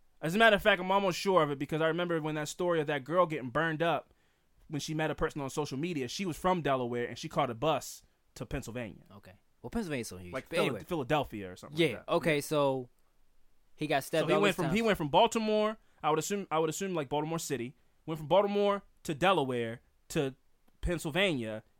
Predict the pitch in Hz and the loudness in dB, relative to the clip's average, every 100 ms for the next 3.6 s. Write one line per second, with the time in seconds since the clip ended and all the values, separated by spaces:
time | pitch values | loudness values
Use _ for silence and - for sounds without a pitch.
0 | - 139 139 139 127 143 139 127 123 - | -10 -6 -4 -4 0 2 2 -2 -8 -12
1 | 107 85 - _ _ _ _ _ - - | -14 -16 -20 _ _ _ _ _ -20 -20
2 | _ _ _ - 165 190 196 170 135 - | _ _ _ -2 4 6 8 6 4 -2
3 | 175 160 151 180 185 175 | 2 2 4 6 6 4